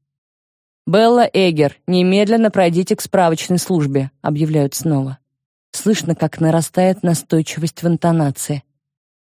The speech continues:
Наконец-то поезд, идущий на запад, прибывает на наш путь. «Садись в поезд», говорю я. «Спрячься в уборной на случай, если начнут обыск».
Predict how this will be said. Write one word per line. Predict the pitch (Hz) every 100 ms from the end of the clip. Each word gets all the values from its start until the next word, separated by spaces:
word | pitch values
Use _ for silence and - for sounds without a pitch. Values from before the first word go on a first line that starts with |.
| _ _
Наконец-то | 170 175 190 185 -
поезд, | 185 196 202 202 -
идущий | 214 170 180 -
на | 170 165
запад, | 151 165 175 -
прибывает | - 170 165 170 170 -
на | 180
наш | 170 165 -
путь. | - 156 - - _ _ _ _ _ _
«Садись | - 180 208 196
в |
поезд», | - 165 147 -
говорю | 165 156 156 139
я. | 135 - _ -
«Спрячься | - 185 180 -
в | 160
уборной | 170 170 165 151
на | 151
случай, | 156 180 180 160
если | 156 147
начнут | 151 151 - 170 -
обыск». | 151 135 - -